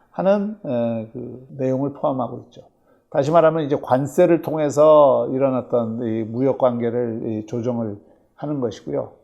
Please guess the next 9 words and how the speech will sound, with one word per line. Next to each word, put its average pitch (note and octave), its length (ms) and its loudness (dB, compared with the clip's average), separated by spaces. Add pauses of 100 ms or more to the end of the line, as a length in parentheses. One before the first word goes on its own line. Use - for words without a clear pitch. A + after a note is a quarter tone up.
어, A#2 160 -10
무역량을 A2+ 760 -6
비롯해서, G#2+ 600 -10 (340)
어, G#2 360 -6
중국으로부터 B2 600 -6
수입해오는 A#2 800 -6
많은, A2+ 520 -8
에, A2 200 -10
재화들을, A2+ 640 -4